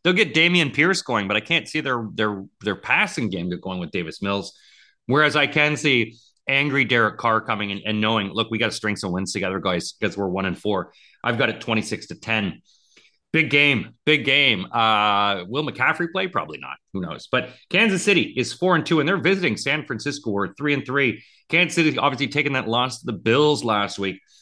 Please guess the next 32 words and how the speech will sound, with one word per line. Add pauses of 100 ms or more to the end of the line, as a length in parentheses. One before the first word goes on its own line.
They're
three-point
favorites
in
this
one
and
a
forty-eight
point, (420)
uh,
over
under.
Now,
let's
remember,
San
Francisco
was
down
almost
twelve
players
last
week. (380)
Um, (100)
their
defense, (100)
they
hardly
had
anyone,